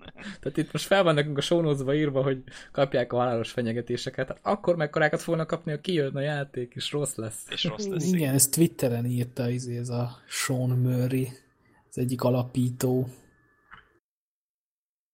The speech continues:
Speaker 1: De egyébként
Speaker 2: Hát,
Speaker 1: most
Speaker 2: nem csodálom.
Speaker 1: ilyenre halálos fenyegetéseket azért vicces. Tehát nem jön ki egy játék időben, hanem csúszik egy kicsit. És
Speaker 3: Nem,
Speaker 1: egyébként
Speaker 3: azért
Speaker 1: lehet
Speaker 3: elég
Speaker 1: tudni, mennyi
Speaker 3: régóta.
Speaker 1: csúszik?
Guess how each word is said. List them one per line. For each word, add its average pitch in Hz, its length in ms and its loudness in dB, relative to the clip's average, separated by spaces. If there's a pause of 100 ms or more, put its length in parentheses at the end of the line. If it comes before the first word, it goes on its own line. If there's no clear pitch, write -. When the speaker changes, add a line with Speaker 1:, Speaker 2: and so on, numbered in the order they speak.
(480)
Speaker 1:
De 143 80 0
egyébként 139 200 2
Speaker 2:
Hát, 151 80 0
Speaker 1:
most 143 140 0
Speaker 2:
nem 107 120 -8
csodálom. 175 320 8
Speaker 1:
ilyenre 135 180 6
halálos 127 300 6
fenyegetéseket 120 760 -2
azért 117 240 -6
vicces. 110 540 -6
Tehát 120 200 -8
nem 127 260 2
jön 117 140 -4
ki - 120 -2
egy 110 80 0
játék 107 460 -2
időben, 104 380 -6
hanem 113 220 -10
csúszik 107 360 -8
egy 110 100 -12
kicsit. 107 360 -10 (1500)
És - 80 -6
Speaker 3:
Nem, 208 120 6
Speaker 1:
egyébként 147 220 6
Speaker 3:
azért 131 160 6
Speaker 1:
lehet 135 80 8
Speaker 3:
elég 151 120 6
Speaker 1:
tudni, 175 160 6
mennyi 175 180 6
Speaker 3:
régóta. 170 140 2
Speaker 1:
csúszik? 127 240 4